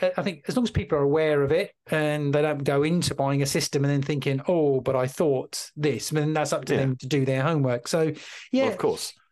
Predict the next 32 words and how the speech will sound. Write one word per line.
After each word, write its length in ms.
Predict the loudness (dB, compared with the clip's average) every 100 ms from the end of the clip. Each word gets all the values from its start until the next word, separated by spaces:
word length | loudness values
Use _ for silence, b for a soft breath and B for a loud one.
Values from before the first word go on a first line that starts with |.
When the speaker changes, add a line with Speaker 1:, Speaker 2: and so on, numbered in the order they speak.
| _
Speaker 1:
You 100 | -2
know, 140 | 0 0 0
and 120 | 0
the 60 |
thing 160 | 0 0
is, 140 | 2
is 100 | 0
when 100 | 0
you 120 | 2 2
read 160 | 0
an 60 | 0
article 340 | -2 -2 -2
like 180 | -2 -2
this 140 | -4
and 100 | -2
you 60 | 0
read 160 | 0 0
the 40 |
comments, 500 | -2 -2 -2 -4 -4
the, 180 | -6 -4
the 80 | -4
comments 400 | -2 0 0 -2
that 100 | -4
you're 100 | -2
gonna 160 | 0 0
get 240 | 0 0
are 120 | 0
all 140 | 2 2
the 80 |
ones 360 | 2 2 0 0
that 200 | -4 0
they, 180 | -2